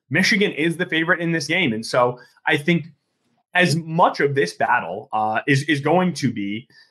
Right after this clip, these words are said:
Michigan not getting, uh, caught up in the, in, in the Alabama mystique. Um, and, uh, a-, as far as wh-, I know, you asked Blake Corum about that specifically right after we found out about the matchup,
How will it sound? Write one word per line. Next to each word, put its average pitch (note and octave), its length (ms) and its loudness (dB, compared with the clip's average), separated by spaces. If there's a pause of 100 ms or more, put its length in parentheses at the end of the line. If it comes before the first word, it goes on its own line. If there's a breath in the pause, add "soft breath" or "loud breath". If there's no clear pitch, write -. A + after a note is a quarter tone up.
(180 soft breath)
Michigan D3+ 720 0
not C3+ 420 2
getting, C3+ 560 0 (680)
uh, C3+ 280 4 (160)
caught D#3 260 2
up - 240 -2 (320)
in D3+ 240 2
the, D3 260 0
in, D3+ 280 -2
in C#3+ 180 0
the C#3+ 120 0
Alabama B2+ 460 0
mystique. C3+ 600 0
Um, A#2 420 2 (260 soft breath)
and, B2+ 300 2
uh, A#2 280 4 (100)
a-, C#3+ 180 -2
as C3 140 -4
far D3 240 0
as C#3+ 100 -2
wh-, C3+ 160 -8
I C3 100 0
know, C3 100 0
you C3 140 0
asked B2+ 280 -4
Blake C3+ 180 -2
Corum D3 220 0
about C3 220 0
that C#3 140 -4
specifically C#3+ 600 -2
right A#2+ 160 0
after B2 280 -2
we A#2+ 120 -6
found B2+ 200 -2
out B2 160 0
about A#2+ 240 -2
the A2+ 60 -16
matchup, B2+ 440 -2